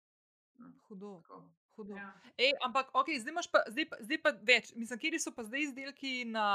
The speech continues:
Speaker 2: na primer, okej, bom po, itak bom jaz dala v zapis epizode za vse, da grejo lahko na spletno stran pa v spletno trgovino,
Speaker 1: Mhm.
Speaker 2: ampak kateri so pa tisti izdelki zdaj, ke,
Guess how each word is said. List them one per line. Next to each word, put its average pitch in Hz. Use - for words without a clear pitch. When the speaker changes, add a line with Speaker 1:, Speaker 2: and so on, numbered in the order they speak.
Speaker 2:
na 196
primer, 208
okej, 196
bom 190
po, 226
itak 226
bom 208
jaz 214
dala 208
v 190
zapis 202
epizode 196
za 185
vse, 202
da 185
grejo 185
lahko 180
na 185
spletno 190
stran 190
pa 190
v 185
spletno 180
trgovino, 294
Speaker 1:
Mhm. 214
Speaker 2:
ampak 233
kateri 320
so -
pa 269
tisti 294
izdelki 240
zdaj, 220
ke, 208